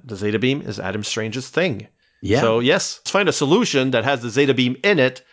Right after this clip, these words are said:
Speaker 1: because it is an Adam Strange story. So I will agree with that. Let's talk about dumb or weird moves, however.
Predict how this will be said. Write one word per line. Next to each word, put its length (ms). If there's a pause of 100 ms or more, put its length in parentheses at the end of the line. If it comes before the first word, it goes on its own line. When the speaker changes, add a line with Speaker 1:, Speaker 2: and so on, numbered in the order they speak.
(180)
Speaker 1:
because 260
it 80
is 140
an 100
Adam 220
Strange 320
story. 280
So 360 (100)
I 220
will 160
agree 240
with 180
that. 180
Let's 140
talk 120
about 420
dumb 240
or 120
weird 380
moves, 520
however. 640